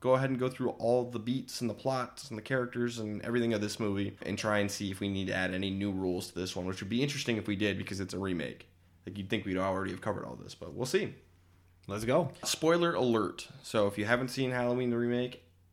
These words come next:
Speaker 1: I'd recommend it. I think it's okay as far as horror remakes go. I think it's one of the better ones. Check it out. Might be your cup of tea, might not be.
Speaker 2: If you've made it this far in the series, you might as well keep going. D-, by all means, don't stop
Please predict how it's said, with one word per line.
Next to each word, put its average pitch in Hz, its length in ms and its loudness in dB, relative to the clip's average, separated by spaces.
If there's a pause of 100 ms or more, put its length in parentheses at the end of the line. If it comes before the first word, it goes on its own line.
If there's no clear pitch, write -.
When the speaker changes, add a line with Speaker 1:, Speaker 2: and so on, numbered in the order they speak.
(200)
Speaker 1:
I'd 403 180 -2
recommend 143 440 4
it. - 120 -6
I 294 80 0
think 415 180 -2
it's - 100 -6
okay 127 340 0
as 151 100 -4
far 135 220 0
as 131 80 -6
horror 131 260 2
remakes 143 360 -2
go. 143 120 -6
I 147 60 -2
think 185 140 -2
it's 143 80 -6
one 135 120 2
of 123 60 0
the 113 80 0
better 104 340 2
ones. 101 400 0 (180)
Check - 180 0
it 220 80 2
out. 220 200 0 (720)
Might 165 160 6
be 180 80 -2
your 175 80 6
cup 175 160 2
of - 60 -10
tea, 175 100 0
might 165 140 4
not 143 180 4
be. 175 240 -2 (240)
Speaker 2:
If 135 160 2
you've 147 80 4
made 143 160 10
it 170 80 6
this 156 140 4
far 139 240 6
in 151 80 8
the 165 40 6
series, 131 460 6
you 127 60 4
might 135 180 10
as 131 80 8
well 135 160 10
keep 139 200 6
going. 120 360 8
D-, 139 120 2
by 131 340 8
all 147 140 10
means, 151 340 10
don't 131 240 6
stop - 480 2